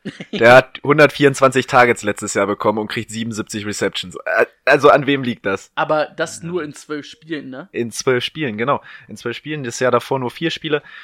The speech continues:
Speaker 2: Also du musst bedenken, erstens, er hat keinen Bock auf New York gehabt die letzten <laughs> Jahre und legt trotzdem, äh,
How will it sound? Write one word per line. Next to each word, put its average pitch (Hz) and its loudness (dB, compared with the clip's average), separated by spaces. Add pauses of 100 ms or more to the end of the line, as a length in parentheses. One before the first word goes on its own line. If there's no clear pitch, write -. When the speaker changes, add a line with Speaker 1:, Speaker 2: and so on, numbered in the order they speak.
(220)
Speaker 2:
Also 127 0
du 127 -8
musst 143 -6 (240)
bedenken, 160 -2
erstens, 156 -2
er 131 0
hat - -2
keinen 127 -8
Bock - -4
auf 127 2
New 120 -8
York 113 -4
gehabt 165 -14
die 139 -14
letzten 135 -6
<laughs> - -
Jahre 131 -2 (680)
und 127 -4
legt 135 0
trotzdem, 156 -4 (100)
äh, 120 4